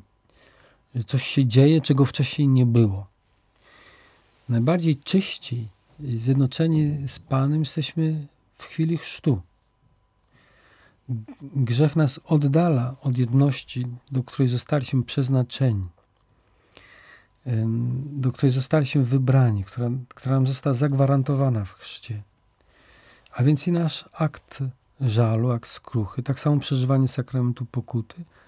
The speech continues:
powinno mieć taki charakter: powracam do daru, powracam do tego, czym, co już mi było dane, tylko że ja to traciłem. Więc nie zyskuję coś, e, dzięki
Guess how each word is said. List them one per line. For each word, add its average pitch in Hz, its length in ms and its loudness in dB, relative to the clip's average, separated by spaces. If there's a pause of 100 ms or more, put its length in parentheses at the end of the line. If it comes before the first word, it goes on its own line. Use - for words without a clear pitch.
(460)
powinno 135 280 2
mieć 147 220 0
taki 147 240 -6
charakter: 139 520 -4 (380)
powracam 143 600 2
do 160 120 0
daru, 127 440 0 (180)
powracam 131 460 -2
do 143 100 -2
tego, 170 320 -4
czym, 165 440 -4 (560)
co - 140 0
już 165 280 2
mi 170 100 4
było 175 300 2
dane, 151 420 4 (220)
tylko 120 320 -2
że 147 160 0
ja 151 120 0
to 156 220 -6 (300)
traciłem. 107 680 -2 (320)
Więc 127 220 -6
nie 175 140 -2 (460)
zyskuję 131 800 2
coś, - 480 -8 (640)
e, 135 60 -4 (800)
dzięki 123 580 0